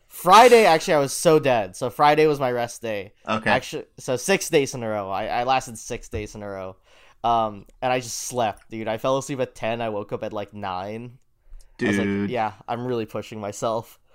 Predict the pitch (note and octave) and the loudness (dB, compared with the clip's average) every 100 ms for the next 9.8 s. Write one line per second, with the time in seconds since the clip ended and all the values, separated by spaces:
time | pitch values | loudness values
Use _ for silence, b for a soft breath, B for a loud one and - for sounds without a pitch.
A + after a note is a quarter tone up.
0 | b b - C#3+ D#3 D#3+ - - F#3 G#3 | b b 0 6 6 6 2 -4 0 0
1 | A3 A3 G3 F3 E3 B2 C3+ D3+ A#2+ G2 | -2 -8 -4 -2 -4 -4 -6 -6 -10 -10
2 | A#2+ B2+ C3 C3+ C#3 - - C3 C3 A#2 | -10 -10 -10 -12 -12 -12 -6 -4 -2 -6
3 | A2 G2+ F#2 _ _ _ _ C3+ A2+ A#2 | -6 -14 -16 _ _ _ _ -8 -6 -8
4 | A2 G#2 F#2+ - - - _ - A#2 A2 | -8 -10 -14 -16 -20 -20 _ -14 -8 -6
5 | A2+ A2+ - A#2+ A2 - _ b b b | -6 -12 -12 -8 -6 -8 _ b b b
6 | _ B2+ C3+ C3+ C3 - C3+ C#3+ D3+ D3 | _ -4 -2 -2 -4 -4 -2 -2 -2 -4
7 | C#3+ D#3+ C3 - A#2 B2 B2+ - G#2+ - | -6 -8 -10 -4 -4 -4 -6 -10 -12 -12
8 | A2 G#2+ G#2 A#2 - A2+ A2+ G#2+ A2 G#2+ | -10 -10 -12 -14 -10 -10 -10 -10 -10 -12
9 | G#2+ A#2 A2+ - D#3 E3+ F#3+ | -14 -12 -12 -10 -8 -8 -12